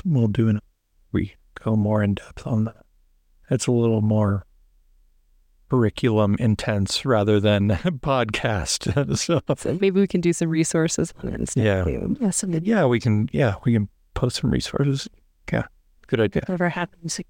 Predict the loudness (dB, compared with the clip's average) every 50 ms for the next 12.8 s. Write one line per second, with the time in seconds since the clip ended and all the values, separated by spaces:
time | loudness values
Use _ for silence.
0 | _ _ _ _ _ _ _ _ _ _ -14 -14 -14 -14 -16 -18 -16 -14 -12 -14
1 | -14 -16 _ _ _ _ _ _ _ _ _ _ _ _ _ _ _ -14 -10 -8
2 | -8 -6 -6 -8 -6 -4 -2 0 0 0 -2 -2 -2 -2 -2 -2 -2 -2 -4 -6
3 | -6 -6 -8 -10 -10 -8 -8 -8 -10 -12 _ _ _ _ _ _ _ _ _ _
4 | _ _ _ _ _ _ -2 -2 -2 0 0 0 2 2 2 2 2 0 -4 -8
5 | -6 -4 -2 -2 -2 0 0 2 2 2 2 0 -2 _ _ _ _ _ _ -20
6 | -20 -6 -2 0 2 2 2 0 0 0 -2 0 0 0 0 0 0 0 -2 _
7 | -2 0 0 2 2 2 2 2 2 2 0 -2 -6 _ _ _ _ _ _ _
8 | _ _ _ _ _ 0 0 2 2 2 2 2 2 4 4 2 2 0 0 -2
9 | 0 0 2 2 2 2 0 -2 -8 -18 -20 -18 -18 -16 -16 -16 -18 -18 -20 _
10 | _ _ -12 -4 0 2 2 4 4 2 0 -2 -4 _ _ _ _ _ _ _
11 | _ -20 -20 -20 _ _ _ _ _ _ _ _ _ _ _ -6 -6 -6 -2 -2
12 | -2 -2 -2 -2 -2 -2 -2 -2 -2 -2 -2 0 -2 -4 -6